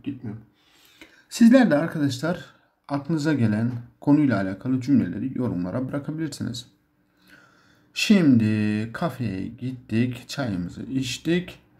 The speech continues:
hesabımızı ödedik. Garson geldi ve dedi ki, "Wilt u bonnet?" Ya da markete gittiniz, alışverişinizi yaptınız. Kasadaki kişi,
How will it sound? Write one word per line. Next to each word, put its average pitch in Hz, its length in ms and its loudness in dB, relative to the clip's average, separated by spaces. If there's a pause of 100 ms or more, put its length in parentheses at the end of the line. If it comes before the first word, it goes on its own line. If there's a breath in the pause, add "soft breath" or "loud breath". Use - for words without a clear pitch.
(360 soft breath)
hesabımızı 101 680 -4
ödedik. 143 600 -2 (2250 soft breath)
Garson 117 600 0
geldi 120 480 0
ve 131 140 0
dedi 131 200 -2
ki, 107 140 -6 (160)
"Wilt 160 260 0
u 147 180 -2
bonnet?" 107 480 0 (1000)
Ya 107 180 2
da 101 280 -4 (380)
markete 143 460 -2
gittiniz, 95 400 -8
alışverişinizi 95 680 -12
yaptınız. 117 500 -4
Kasadaki - 540 -12
kişi, 143 420 -4